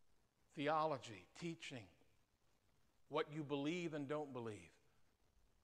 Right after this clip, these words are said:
And what has now happened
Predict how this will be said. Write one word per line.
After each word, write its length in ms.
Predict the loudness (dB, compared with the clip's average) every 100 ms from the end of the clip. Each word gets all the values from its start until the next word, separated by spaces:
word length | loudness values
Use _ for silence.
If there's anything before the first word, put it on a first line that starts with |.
| -20 -20 -20 -20 -20 -14 -2
And 560 | 2 4 4 2 -2 -8 -14 -20 -20 -20 -20 _ _ _ _ _ -20 -20 _ _ -20 -20 -20 -20 -4
what 160 | 2 4
has 260 | 4 2 2
now 340 | 4 6 4 4
happened 580 | 2 2 0 0 -2